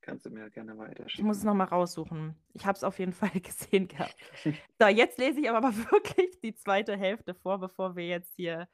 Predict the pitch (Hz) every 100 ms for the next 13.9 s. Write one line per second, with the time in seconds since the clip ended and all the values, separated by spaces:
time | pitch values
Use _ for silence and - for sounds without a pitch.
0 | _ - 190 175 175 165 165 160 147 143
1 | - 139 131 156 _ _ _ _ - 160
2 | 143 - - - - _ _ - - 247
3 | - - 196 196 180 180 - 247 - -
4 | 247 277 - - 208 196 185 180 - -
5 | 220 254 - 208 208 208 202 170 160 190
6 | 240 _ _ _ 175 - 185 180 - 175
7 | - - 185 - 160 - - 143 226 -
8 | - 175 180 - 175 208 226 180 180 165
9 | 156 - 160 160 151 - 160 156 147 185
10 | 240 _ _ - 208 - 240 294 294 -
11 | 208 214 220 214 208 190 180 185 190 185
12 | 233 240 185 190 - 185 202 220 - 190
13 | 180 233 202 175 175 - 147 151 160